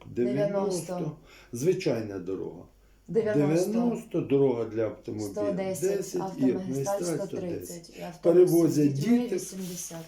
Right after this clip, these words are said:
Speaker 2: Да. Да. Значить, обгін і випередження.
Speaker 1: Мгм.
Speaker 2: Обгін — це зустрічка. Я вже сам, е, прилип до цього слова.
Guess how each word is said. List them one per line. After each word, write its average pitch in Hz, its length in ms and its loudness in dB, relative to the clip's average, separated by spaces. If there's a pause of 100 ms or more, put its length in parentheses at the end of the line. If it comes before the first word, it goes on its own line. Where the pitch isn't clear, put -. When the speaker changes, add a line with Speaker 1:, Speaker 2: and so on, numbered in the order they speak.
(140)
Speaker 2:
Да. 107 120 -8 (680)
Да. 113 60 -10 (360)
Значить, 135 560 -6
обгін 202 480 2 (220)
і 240 200 0 (240)
випередження. 92 800 -4
Speaker 1:
Мгм. 98 100 -10
Speaker 2:
Обгін — 190 500 -2
це 165 300 -2 (100)
зустрічка. 127 600 -4 (500)
Я 185 180 2
вже 131 300 4
сам, 131 420 -2 (580)
е, 117 720 -2 (300)
прилип 156 520 4
до 123 120 2
цього 135 320 4
слова. 110 400 -8